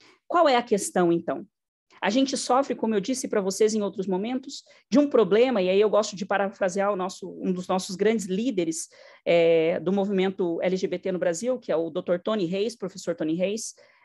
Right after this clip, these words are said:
é, e ele fala que nós precisamos alcançar algo chamado de competência cultural.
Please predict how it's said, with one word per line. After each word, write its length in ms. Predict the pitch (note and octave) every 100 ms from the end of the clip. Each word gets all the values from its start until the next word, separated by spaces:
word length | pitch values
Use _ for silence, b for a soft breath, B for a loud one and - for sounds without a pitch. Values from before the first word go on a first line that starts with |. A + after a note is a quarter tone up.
| b b
é, 280 | F3 F3 E3
e 100 | G#3
ele 120 | A3
fala 360 | A#3 A#3 G3+ A3+
que 80 | A3+
nós 140 | G#3
precisamos 500 | - A3 G3 G#3+ G#3
alcançar 440 | G3+ G3 F#3+ - G3+
algo 320 | G3+ G#3 A3
chamado 440 | - G3 F#3+ G3
de 140 | F#3 G#3+
competência 800 | B3 - G#3 - A#3 B3+ - A#3+
cultural. 600 | A#3+ - G#3+ D3+ F3+